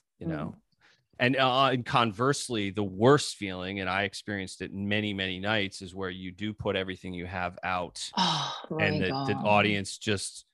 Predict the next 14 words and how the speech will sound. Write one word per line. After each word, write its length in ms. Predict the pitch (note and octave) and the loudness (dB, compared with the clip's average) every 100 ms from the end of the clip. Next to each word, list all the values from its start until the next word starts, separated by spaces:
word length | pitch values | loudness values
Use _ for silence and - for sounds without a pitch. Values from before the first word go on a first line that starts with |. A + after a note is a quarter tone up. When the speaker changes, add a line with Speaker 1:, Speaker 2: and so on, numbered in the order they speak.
| _ - | _ -6
Speaker 1:
like 160 | G#2 | -4
a 60 | G2+ | -4
black 320 | G#2 G2 F#2+ | 0 0 0
hole, 380 | - B2 A2 F#2+ | 2 4 4 4
they 160 | F2+ F2+ | 2 0
absorb 480 | F#2 F2+ G2+ G2 F#2+ | -2 0 4 4 4
that 160 | F#2 | 2
energy 420 | F#2 G2 F#2 F2 E2+ | 4 0 -2 -6 -8
and 100 | F2 | -8
they 80 | F2 | -8
don't 400 | F#2+ G#2 A2 - | -4 -4 -4 -6
give 140 | G2 | -10
it 120 | F#2 - | -10 -6
back. 480 | E2+ D#2 D#2+ - | -4 -4 -8 -16